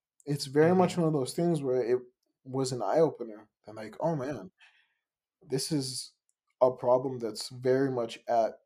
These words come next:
Speaker 1: my doorstep and at our doorstep that we just don't
Speaker 2: Mm-hmm.
Speaker 1: handle as well or deal with as well."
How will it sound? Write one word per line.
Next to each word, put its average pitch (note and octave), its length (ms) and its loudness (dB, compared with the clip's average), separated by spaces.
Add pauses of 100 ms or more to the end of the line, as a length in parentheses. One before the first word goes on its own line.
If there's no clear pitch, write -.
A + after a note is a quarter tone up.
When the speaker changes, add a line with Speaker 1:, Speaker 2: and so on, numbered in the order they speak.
(320)
Speaker 1:
my B2 500 0
doorstep A2 540 -10
and - 120 -14
at - 80 -16 (100)
our A#2 300 2
doorstep A#2 540 -8 (100)
that A#2+ 140 -2
we A#2 140 -8
just A2+ 300 -12
don't A#2+ 380 -4 (1040)
Speaker 2:
Mm-hmm. B2+ 160 -2
Speaker 1:
handle A#2 440 -8 (160)
as G#2 280 -10
well F2+ 460 -8
or G#2+ 160 -12
deal C3 320 -4
with A2 240 -10
as - 160 -18
well." G#2 360 -14